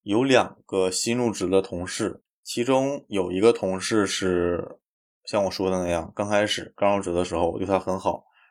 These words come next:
然后他开始做一些工作，发现他做不好，对他态-，我对他的态度偶尔会比较差。后来经历了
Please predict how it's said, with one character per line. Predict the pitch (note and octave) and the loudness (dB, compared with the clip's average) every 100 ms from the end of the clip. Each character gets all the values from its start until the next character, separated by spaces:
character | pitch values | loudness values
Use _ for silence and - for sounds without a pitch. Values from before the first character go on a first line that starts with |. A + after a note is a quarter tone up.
| _ | _
然 | F2+ F#2 | -2 0
后 | - A#2+ - _ _ | 4 4 4 _ _
他 | - | -8
开 | G2 G#2+ | 0 0
始 | G2+ F#2 E2+ | 0 -2 -4
做 | - G#2+ | -2 0
一 | G2 F#2+ | 2 0
些 | G2+ F#2+ F#2 | 2 4 4
工 | F#2+ G#2+ G#2 | 2 -2 -2
作， | G2+ A2+ - - | 0 2 0 -2
发 | G2 | -4
现 | G#2+ F#2+ | -2 -2
他 | G2+ | -2
做 | F#2+ A2+ | 0 0
不 | G#2 | 0
好， | G#2+ F#2 - _ _ | 0 0 -2 _ _
对 | _ G2 | _ -4
他 | F#2+ | 0
态-， | G#2 - | -2 -2
我 | F#2 | -2
对 | A2 | 0
他 | G#2 | 2
的 | G#2+ | 2
态 | G#2 - G#2+ | 2 4 2
度 | F#2 - | 2 0
偶 | G2+ | 4
尔 | G#2+ F2+ | 4 2
会 | G2 | -2
比 | G2+ | -2
较 | G2+ | -2
差。 | - - A2 - | -2 -2 -2 -4
后 | - D#3+ A#2+ | 0 4 4
来 | E2 E2 - | 4 0 -4
经 | - A2+ A2+ | -4 -2 2
历 | A#2 | 4
了 | G2+ F#2+ F2+ F2 - | 6 6 4 2 -2